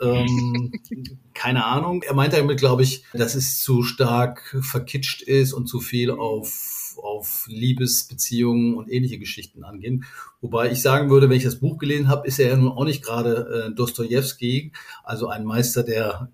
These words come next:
Speaker 1: Charakterisierung, sondern er ist ja eher so in dem amerikanischen Stil, sagen wir mal Michael Crichton oder Dan Brown oder sowas.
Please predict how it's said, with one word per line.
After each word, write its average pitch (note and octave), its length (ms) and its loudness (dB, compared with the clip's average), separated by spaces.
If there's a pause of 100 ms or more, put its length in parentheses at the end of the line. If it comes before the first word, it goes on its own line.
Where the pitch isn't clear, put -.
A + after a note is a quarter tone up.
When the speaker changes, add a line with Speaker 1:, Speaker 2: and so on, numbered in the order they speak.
(120)
Speaker 1:
Charakterisierung, A2+ 1000 -2
sondern G#2+ 220 -6
er A2 100 -6
ist A2 120 -4
ja A2+ 80 -2
eher A2+ 300 -4
so A2+ 300 -2
in A2 140 -6
dem A2 360 -6
amerikanischen B2 720 -2
Stil, A2 300 -4
sagen G#2+ 200 -2
wir A2 80 -2
mal G#2 300 -4
Michael A#2 240 -2
Crichton G#2+ 600 -6
oder G2+ 220 -10
Dan G2+ 240 -12
Brown G2+ 340 -8
oder G2+ 160 -14
sowas. G#2 480 -8